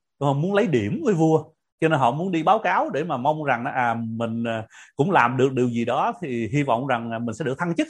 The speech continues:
sau này. À, từ câu chín, câu chuyện kể rằng họ đến,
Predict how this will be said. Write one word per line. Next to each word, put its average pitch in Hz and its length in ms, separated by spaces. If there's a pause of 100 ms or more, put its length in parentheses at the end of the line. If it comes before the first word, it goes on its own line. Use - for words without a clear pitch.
sau 160 120
này. 123 180 (1500)
À, - 160
từ 123 140
câu 135 200
chín, 180 280 (480)
câu 143 120
chuyện 113 240
kể 117 180
rằng 110 380
họ 101 180
đến, 131 280